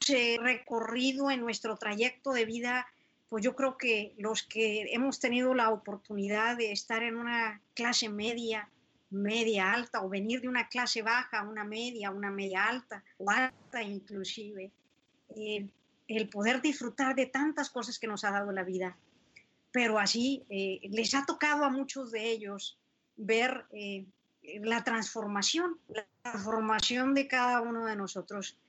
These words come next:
Pero para aquellos, eh, que, que la vivieron cómoda, siempre hay en el trayecto de la vida alguna situación en la que algo te hiere, te rompe el corazón. Lo voy a aplicar ahora en el concepto del amor, ¿verdad? Hay alguien que te puede herir, que te puede traicionar,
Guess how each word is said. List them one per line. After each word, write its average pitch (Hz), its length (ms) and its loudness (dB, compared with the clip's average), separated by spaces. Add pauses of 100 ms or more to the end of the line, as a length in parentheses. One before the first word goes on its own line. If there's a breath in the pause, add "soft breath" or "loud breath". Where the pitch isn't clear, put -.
(160 soft breath)
Pero 262 220 2
para 247 140 2
aquellos, 339 480 4
eh, 214 340 -4
que, 226 460 0
que 220 160 2
la 220 100 4
vivieron 277 460 2
cómoda, 262 440 0
siempre 339 440 0
hay 339 120 2
en 339 100 4
el 285 120 0
trayecto 240 400 -2
de 277 80 0
la 254 80 2
vida 240 200 -2
alguna 240 300 -4
situación 220 480 -6
en 240 100 -2
la 226 120 0
que 233 100 -2
algo 220 200 0
te 196 160 0
hiere, 185 340 -4
te 269 140 2
rompe 247 320 2
el 247 100 -8
corazón. - 360 -8 (540 soft breath)
Lo 254 120 4
voy 311 140 6
a 330 40 4
aplicar 277 380 0
ahora 262 320 0
en 240 100 -10
el 214 140 -16
concepto 208 560 -12
del 208 160 -8
amor, 190 420 -8
¿verdad? 170 320 -12
Hay 202 140 0
alguien 226 260 0
que 220 80 -10
te - 160 -12 (160)
puede 208 240 0 (240)
herir, 220 460 2
que 196 100 -6
te 196 140 -10
puede 208 320 -4
traicionar, 196 960 2